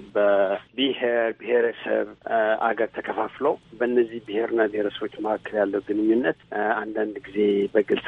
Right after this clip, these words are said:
ሌላም ጊዜ በድብቅ አሁን ደግሞ ነው በቅርብ ጊዜ በተለይ ባለፉት አራት አምስት ዓመታት በጣም በከባዱ፣ አ፣ አስጊ ደረጃ ያደረሰበት ጊዜ ነው ያለፍነው እና ብቻ ባጭሩ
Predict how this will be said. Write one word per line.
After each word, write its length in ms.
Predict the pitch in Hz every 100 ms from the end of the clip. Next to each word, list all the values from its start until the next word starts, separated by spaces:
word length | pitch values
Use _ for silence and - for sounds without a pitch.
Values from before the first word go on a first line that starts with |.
| 113
ሌላም 300 | 104 104 104
ጊዜ 180 | - 104
በድብቅ 500 | 101 101 104 - 98 - - -
አሁን 200 | 107 107
ደግሞ 200 | 107 107 104 104 101 98 95 101
ነው 140 | 107 147
በቅርብ 300 | 101 98 101
ጊዜ 120 | 98 101
በተለይ 300 | 95 101 101
ባለፉት 360 | 98 98 -
አራት 260 | 101 101 -
አምስት 300 | 101 98 -
ዓመታት 360 | 104 101 110 -
በጣም 360 | 113 - 156 139
በከባዱ፣ 500 | 113 107 - 104 - - _ -
አ፣ 100 | 107 107 -
አስጊ 260 | - - - 131
ደረጃ 280 | 107 104 -
ያደረሰበት 720 | 98 98 101 104 - - - - - 415
ጊዜ 180 | - -
ነው 160 | 392 381
ያለፍነው 440 | - - - 381
እና 140 | 370 330 -
ብቻ 280 | _ 165
ባጭሩ 340 | 139 113 135